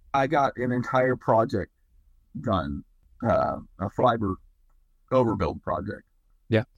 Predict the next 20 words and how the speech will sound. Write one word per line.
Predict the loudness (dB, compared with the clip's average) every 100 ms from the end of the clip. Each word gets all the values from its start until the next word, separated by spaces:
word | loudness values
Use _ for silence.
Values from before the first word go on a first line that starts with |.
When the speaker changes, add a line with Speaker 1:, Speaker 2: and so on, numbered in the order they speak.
| _
Speaker 1:
Uh, | -2 0 0 -2 -6 _ _ -2
well, | 2
not | 2 0
the | 0
whole | -2
project. | -2 -4 -4 -6 -6 -2
I |
got | -2 -2 -8 _ _ -20 -20 -20 -20 -20 -2
basically | 0 2 2 0 0
two, | 0 0 0 -4 -6
two | 2 4
entire | 4 2 0 -2
streets | -4 0 0 0 -2
done | 0 0 -4 -6 -4
in | -2
about | -2 -4 -4 _ _ -4
forty-five | -4 -4 -2 0
minutes | 0 -4 -8 -4
today. | -2 -4 -8 _ _ _ _ -4
Speaker 2:
Wow. | -2 -2